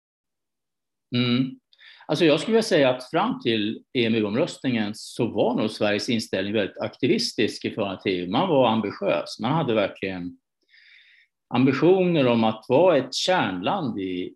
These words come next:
Europasamarbetet. Man ville påverka arbetsmarknadspolitiken, man ville bidra med kunskaper om hur man får ner arbetslösheten.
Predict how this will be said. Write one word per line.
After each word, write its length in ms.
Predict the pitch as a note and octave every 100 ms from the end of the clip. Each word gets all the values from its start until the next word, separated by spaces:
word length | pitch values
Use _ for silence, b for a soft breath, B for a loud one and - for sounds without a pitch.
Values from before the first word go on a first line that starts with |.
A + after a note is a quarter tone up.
| _
Europasamarbetet. 1080 | C3+ A#2+ G2+ F#2+ F#2 F2+ G#2+ D#3 - - -
Man 140 | A2
ville 160 | C3+ C3+
påverka 560 | C3 C#3 A2 A2 G#2+ F#2+
arbetsmarknadspolitiken, 1400 | A2+ - - G2 G#2 - - G2+ - A2+ A#2+ A#2+ - G2+
man 160 | G#2 G#2+
ville 340 | G#2+ G#2 G#2
bidra 380 | A#2 G#2+ G#2 G2+
med 340 | G#2 G#2 G#2+ _
kunskaper 500 | - A#2 A#2 B2 -
om 60 | G#2+
hur 80 | G2+
man 120 | G2
får 120 | -
ner 120 | G2+
arbetslösheten. 1120 | G2+ A2 F#2 F#2 G2 F2+ G2+ A2+ A#2 - A2